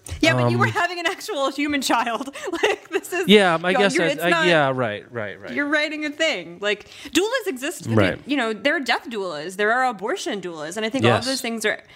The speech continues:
Speaker 1: you know, necessary and excellent. But, like, you're making a product. I don't know. I, it just feels weird to me.
Speaker 2: It's the same
Speaker 1: It
Speaker 2: squickiness to me that people talk about, like, bibliotherapists, right?
Speaker 1: Oh, yeah,
Speaker 2: Like,
Speaker 1: no,
Speaker 2: you're
Speaker 1: that's not
Speaker 2: depressed and I'm gonna give you, uh, Modern Lovers. But I don't know. I'm just picking a book at random almost.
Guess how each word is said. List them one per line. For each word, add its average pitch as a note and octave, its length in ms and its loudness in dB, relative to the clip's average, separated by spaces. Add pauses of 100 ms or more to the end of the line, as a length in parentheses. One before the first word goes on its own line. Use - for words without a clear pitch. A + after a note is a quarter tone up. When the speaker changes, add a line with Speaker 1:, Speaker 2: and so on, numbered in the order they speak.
(140)
Speaker 1:
you G#3 80 -4
know, G#3 80 2
necessary G#3 600 0
and F3 140 -4
excellent. D#3+ 440 -4
But, E3+ 140 0
like, G3+ 160 -2 (760)
you're B3 120 2
making D#4 220 -2
a G3+ 40 -2 (200)
product. C4 520 -2
I C4 140 2
don't F#3+ 160 -8
know. - 260 -14
I, G#3+ 120 -8
it E3+ 160 -8
just - 200 -20
feels - 240 -14
weird - 220 -10
to - 100 -12
me. C#3 160 -8 (160)
Speaker 2:
It's F3 140 6
the A#3+ 80 6
same C4+ 240 6
Speaker 1:
It G#3 40 2
Speaker 2:
squickiness D#3+ 640 6
to C#3 60 0
me C3+ 220 6
that A#2+ 360 2
people C#3+ 260 -2
talk B2+ 220 2
about, A#2 200 2
like, G2+ 220 2
bibliotherapists, A2 1500 2
right? A#2 200 6
Speaker 1:
Oh, A2+ 200 4
yeah, A#2 60 2
Speaker 2:
Like, A2 280 6
Speaker 1:
no, - 80 -8
Speaker 2:
you're B2 120 6
Speaker 1:
that's A2+ 140 2
not G2 80 -2
Speaker 2:
depressed C3+ 460 6
and B2 120 6
I'm B2 120 4
gonna B2 180 4
give A#2 260 4
you, A2 580 4
uh, A#1+ 480 -6
Modern A2+ 500 4
Lovers. F#2 500 -2
But F#2+ 180 -2
I A#2 100 4
don't F2 100 0
know. E2 60 -4
I'm D#2+ 80 -10
just - 140 -12
picking F#2+ 200 -10
a E2 40 -10
book F#2+ 200 -8
at C#2 80 -8
random E2+ 380 -10
almost. D2 460 -10